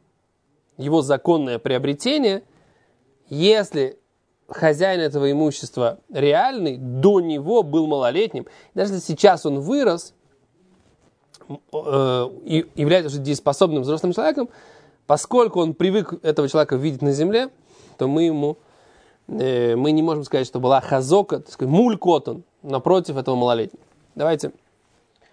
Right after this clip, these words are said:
Это то, что мы, на этой идее мы остановились.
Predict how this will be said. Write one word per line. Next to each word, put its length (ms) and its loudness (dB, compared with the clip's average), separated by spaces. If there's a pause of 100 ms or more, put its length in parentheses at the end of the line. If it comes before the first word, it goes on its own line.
(260)
Это 120 -16
то, 120 -2
что 160 -2
мы, 220 2
на 160 0
этой 240 -2
идее 260 2
мы 120 -4
остановились. 640 -4